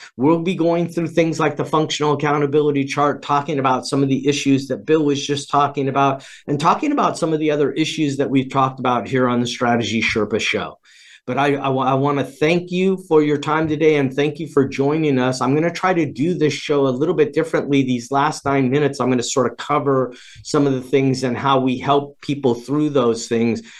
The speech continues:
not just to sell you on our services, but to help you understand what you could do to overcome these things. If you're interested in getting that sheet, the, we call it the face sheet, the functional accountability chart,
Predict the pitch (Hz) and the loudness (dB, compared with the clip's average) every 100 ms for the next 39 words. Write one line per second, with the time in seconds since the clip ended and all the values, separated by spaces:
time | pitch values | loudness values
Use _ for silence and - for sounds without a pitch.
0 | - - 139 156 143 170 - 165 - 156 | -12 0 2 0 -2 -6 -2 -2 0 0
1 | 147 143 139 127 127 123 151 170 - 120 | 2 0 0 -2 -2 0 2 2 0 -2
2 | 117 110 131 120 - 127 - 151 147 147 | -2 0 0 0 -2 -2 -2 0 0 0
3 | 156 139 127 - 135 127 123 120 135 147 | -2 0 -2 -2 -2 0 0 0 0 0
4 | 147 131 104 120 117 117 127 123 120 131 | 0 -2 0 0 0 0 2 2 0 0
5 | 120 113 107 - 110 95 - - - - | 0 0 -2 -2 -4 -4 -10 -20 -20 -8
6 | 151 139 139 139 175 180 202 190 175 160 | -6 2 2 2 -2 -2 -2 -2 -4 -2
7 | 147 135 135 139 170 165 139 131 - - | 0 0 2 2 2 0 0 -2 0 0
8 | - 170 156 - - - 135 120 120 131 | 0 0 -2 -2 -6 -4 0 0 0 0
9 | 143 139 151 147 139 - 127 - - 147 | 0 2 0 0 0 -4 -8 -4 2 2
10 | 147 - 117 120 120 123 - 139 143 143 | 2 -4 -2 -2 -2 -6 -2 0 0 -2
11 | - 139 120 113 131 135 135 110 135 139 | -2 0 0 -2 -2 0 -2 0 0 2
12 | 120 113 - - 92 101 - | 0 -4 -4 -4 -4 -6 -10